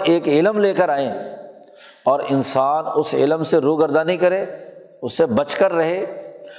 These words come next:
یا بظاہر اس علم پر ایمان کے دعوے دار ہوں اور پھر اس علم پر عمل نہ کریں، تو یہ نبی اکرم صلی اللہ علیہ وسلم کی توہین ہے، آپ کو تکلیف پہنچانا ہے،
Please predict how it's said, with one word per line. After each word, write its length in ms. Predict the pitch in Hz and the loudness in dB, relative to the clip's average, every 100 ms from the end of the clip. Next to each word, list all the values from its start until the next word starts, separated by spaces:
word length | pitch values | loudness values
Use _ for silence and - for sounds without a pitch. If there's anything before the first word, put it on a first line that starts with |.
| - - | -8 0
یا 180 | 156 | 2
بظاہر 520 | 151 143 139 160 185 208 | 2 2 2 2 0 0
اس 300 | 202 208 208 | 2 2 2
علم 340 | 175 190 196 | 2 2 2
پر 120 | - 302 | 0 2
ایمان 420 | 170 165 180 208 | 2 2 2 2
کے 100 | 196 | 2
دعوے 280 | 190 180 180 | 2 4 2
دار 220 | 160 160 | 2 2
ہوں 160 | 151 107 - - - - - - - | 0 -6 -8 -12 -14 -18 -20 -20 -2
اور 380 | 160 185 - - | 0 2 -2 0
پھر 160 | 202 | 0
اس 360 | 208 - 220 - | 0 2 0 2
علم 340 | 175 190 214 | 2 2 2
پر 140 | 175 196 | 0 2
عمل 320 | 156 175 208 | 2 2 2
نہ 60 | 208 | 2
کریں، 320 | 208 196 202 - - - - - - - - _ _ _ _ _ | 2 2 0 -4 -8 -10 -14 -18 -20 -20 -20 _ _ _ _ _
تو 80 | 107 | -4
یہ 340 | 104 127 117 92 - - - - _ _ 101 110 | 0 2 0 -4 -12 -20 -20 -20 _ _ -2 0
نبی 200 | 127 147 | 2 2
اکرم 340 | 147 139 143 | 2 0 0
صلی 300 | 131 147 139 | -2 0 0
اللہ 200 | 131 131 | 0 0
علیہ 140 | 135 127 | 0 -2
وسلم 440 | - 131 135 135 | -2 0 0 0
کی 160 | 120 131 | -2 -2
توہین 440 | 120 107 117 151 | 0 0 0 0
ہے، 160 | 95 - - - - _ _ _ _ | -6 -12 -20 -20 -20 _ _ _ _
آپ 300 | 120 120 - | 0 0 0
کو 80 | 143 | -4
تکلیف 460 | - 120 151 208 | -4 -2 0 0
پہنچانا 480 | 190 127 120 110 101 | 0 -2 -2 -2 -4
ہے، 120 | 85 | -8